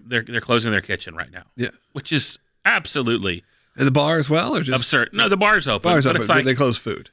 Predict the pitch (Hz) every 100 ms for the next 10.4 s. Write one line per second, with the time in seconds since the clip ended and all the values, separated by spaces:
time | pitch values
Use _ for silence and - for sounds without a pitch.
0 | - 170 170 220 151 117 - 190 180 151
1 | 113 127 104 110 131 190 113 98 98 101
2 | 98 98 135 131 220 262 - 151 127 123
3 | 127 117 107 98 90 85 117 143 117 87
4 | 82 80 - _ _ _ _ 110 107 117
5 | 117 120 120 123 - 95 - 117 135 -
6 | - - _ _ - - - - - -
7 | - - 160 156 180 170 156 156 143 113
8 | 101 127 131 127 - 139 123 - - -
9 | - - 196 190 240 185 185 185 175 139
10 | 131 135 120 104